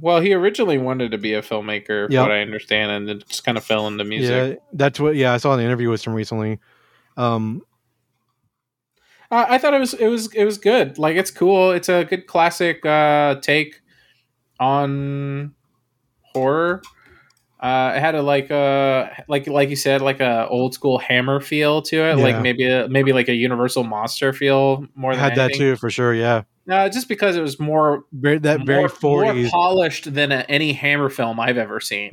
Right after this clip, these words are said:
Speaker 2: <laughs> Well, yeah, for sure.
Speaker 1: Yeah, uh, 'cause I don't know if you've ever watched a Hammer film, but Hammer
Speaker 2: I
Speaker 1: films
Speaker 2: have.
Speaker 1: are, yeah, they're pretty, uh,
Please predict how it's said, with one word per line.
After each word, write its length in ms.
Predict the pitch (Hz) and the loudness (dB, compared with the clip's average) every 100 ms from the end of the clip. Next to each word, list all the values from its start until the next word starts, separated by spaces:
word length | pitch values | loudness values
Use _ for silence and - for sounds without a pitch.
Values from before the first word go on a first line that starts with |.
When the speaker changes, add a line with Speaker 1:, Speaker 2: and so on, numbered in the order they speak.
| 131 | -2
Speaker 2:
<laughs> 220 | 190 190 - | 0 0 -2
Well, 220 | 170 143 147 | -2 0 2
yeah, 340 | 120 110 104 | 2 0 -2
for 140 | 101 135 | -4 -4
sure. 280 | - 113 107 | -2 -2 -2
Speaker 1:
Yeah, 420 | 139 131 123 120 - | -2 -2 -2 -4 -4
uh, 180 | 131 127 | -2 -2
'cause 200 | 139 135 | -4 -4
I 220 | 131 135 | -2 0
don't 100 | 170 | 0
know 60 | |
if 100 | 160 143 | 0 0
you've 120 | 135 | 0
ever 180 | 143 135 | 0 2
watched 260 | 127 - | 0 -2
a 40 | 131 | -2
Hammer 320 | 135 131 123 | -2 -2 -4
film, 280 | - 110 104 | -4 -6 -8
but 120 | - | -6
Hammer 240 | 131 135 | -2 -2
Speaker 2:
I 80 | 113 | -2
Speaker 1:
films 460 | 123 120 117 110 107 | 0 2 2 0 -2
Speaker 2:
have. 20 | |
Speaker 1:
are, 240 | 110 110 - | -4 -4 -6
yeah, 300 | 123 120 107 | -4 -4 -2
they're 180 | 120 135 | 0 -2
pretty, 640 | 135 - 180 160 147 139 | -2 -2 0 0 0 2
uh, 500 | 123 117 113 110 107 | 2 4 2 0 -4